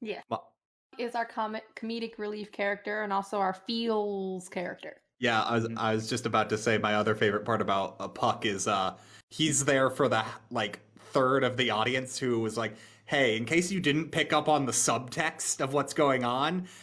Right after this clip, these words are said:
Speaker 2: elves can also sense people's emotions when they heal them."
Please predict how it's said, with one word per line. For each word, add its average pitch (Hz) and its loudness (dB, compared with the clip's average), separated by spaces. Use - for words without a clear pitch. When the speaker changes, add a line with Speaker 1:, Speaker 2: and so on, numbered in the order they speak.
Speaker 2:
elves 165 4
can 175 2
also 160 4
sense 147 0
people's 147 2
emotions 123 -2
when 117 -2
they 110 -4
heal 117 0
them." 117 -6